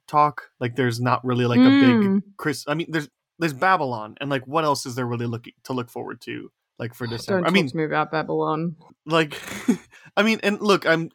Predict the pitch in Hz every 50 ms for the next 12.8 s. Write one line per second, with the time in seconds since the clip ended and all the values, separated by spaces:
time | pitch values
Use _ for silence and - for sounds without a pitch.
0 | 151 135 120 - - - - 202 202 - - 190 156 147 165 156 156 151 139 131
1 | 131 127 - - 139 139 - - 156 135 120 - 190 208 - - - - 190 175
2 | 170 165 151 147 143 135 131 - 123 123 123 120 - 135 131 131 147 131 - -
3 | 135 139 135 127 120 120 - 123 120 131 131 127 123 117 - 123 120 - 131 123
4 | 123 _ - - 190 208 190 - - - - - 170 156 151 151 147 143 131 -
5 | 143 131 127 127 131 131 123 120 120 120 _ _ _ _ _ _ - 127 127 135
6 | 127 123 - 131 127 127 131 135 131 123 - 123 113 113 117 - 120 117 120 117
7 | 113 107 - 120 - _ _ _ _ _ - - 131 131 123 - 156 151 143 135
8 | 127 - 135 131 131 123 117 127 123 170 240 254 254 247 240 214 196 - - 190
9 | - 135 127 127 123 117 120 131 135 143 156 185 - 202 196 165 - - 143 127
10 | 123 123 113 - 113 - 113 107 _ - - - 151 135 123 120 120 113 117 117
11 | - - - - 147 175 202 208 190 226 262 240 - 151 135 - 143 131 127 -
12 | 127 123 117 120 117 117 117 117 120 113 135 127 127 - - -